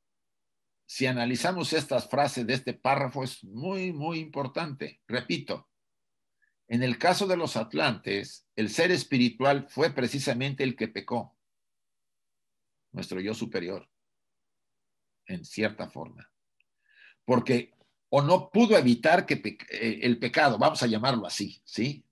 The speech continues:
Él no pudo controlar al individuo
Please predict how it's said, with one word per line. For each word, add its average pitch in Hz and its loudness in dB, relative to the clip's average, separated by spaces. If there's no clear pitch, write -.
Él 147 0
no 147 -6
pudo 180 6
controlar 147 4
al 127 2
individuo 147 2